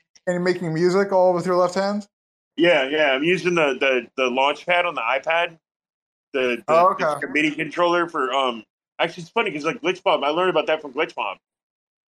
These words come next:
Speaker 2: Um, when I saw them play live in Portland back in two thousand eleven, I discovered the, uh, the, their, the Launchpad by Novation iPad, um, that goes along with the, um, the, uh,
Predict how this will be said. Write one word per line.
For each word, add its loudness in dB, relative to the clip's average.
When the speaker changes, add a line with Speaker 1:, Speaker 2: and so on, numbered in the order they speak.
Speaker 2:
Um, -2
when -4
I -2
saw 0
them -2
play 0
live 2
in -10
Portland -2
back 0
in -10
two -10
thousand 0
eleven, 0
I 0
discovered -2
the, 0
uh, 4
the, -4
their, -2
the -8
Launchpad 0
by 2
Novation -4
iPad, -4
um, -2
that -2
goes 0
along 0
with -4
the, 0
um, -2
the, 0
uh, 2